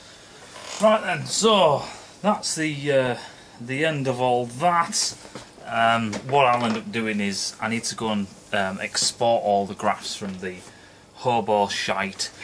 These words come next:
and I need to, um, basically just, uh, blah, blah, blah, just do some overlays and stuff. So I need to do a tiny bit of work on, um, the graphs and all the rest of it.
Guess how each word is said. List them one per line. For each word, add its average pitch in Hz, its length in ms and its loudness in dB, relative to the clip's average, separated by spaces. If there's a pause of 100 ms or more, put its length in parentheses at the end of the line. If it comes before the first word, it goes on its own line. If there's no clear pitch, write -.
(220)
and 95 260 -2
I 92 200 0
need 95 380 0
to, 90 460 -8
um, 87 420 -2
basically 98 400 -4
just, - 400 -4
uh, 85 880 0
blah, 90 80 -6
blah, 87 120 -4
blah, 87 140 -2 (340)
just 147 200 0
do 151 80 4
some 107 160 2
overlays 107 460 4
and 95 60 -4
stuff. 92 200 -4
So 113 100 0
I 113 40 2
need 117 100 0
to - 80 -6
do 107 80 -2
a 101 40 0
tiny 143 300 2
bit 98 80 4
of 98 60 2
work 95 420 2 (840)
on, 92 500 4
um, 92 320 2 (100)
the 110 60 -8
graphs 127 360 -2
and 117 100 -6
all 107 60 -6
the 104 60 -6
rest - 220 -10
of 107 80 -6
it. - 60 -14